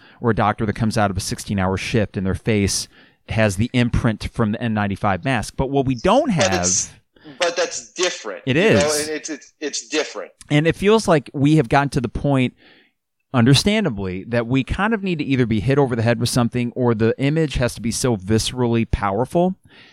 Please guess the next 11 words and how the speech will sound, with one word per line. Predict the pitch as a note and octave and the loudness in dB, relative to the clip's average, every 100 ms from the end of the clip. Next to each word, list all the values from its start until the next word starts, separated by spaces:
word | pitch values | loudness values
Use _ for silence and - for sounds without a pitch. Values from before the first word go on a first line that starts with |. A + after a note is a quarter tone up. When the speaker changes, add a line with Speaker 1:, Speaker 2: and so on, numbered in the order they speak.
| _ | _
Speaker 1:
that | C#3+ | -4
if | C3+ | -2
we | D3+ | -2
don't | F#3+ F3+ | -2 -4
have | C3+ F#3 A3 | -4 -2 0
that, | A#2+ G2 G2+ B2 | 0 0 0 -4
it's | - | -2
that | C#3 C#3+ | -2 0
much | C#3 C3+ | -2 2
easier | C3 A2+ A#2+ A#2 | 0 2 0 0
to, | - B2 A2+ G#2+ G#2 | -2 -2 0 2 0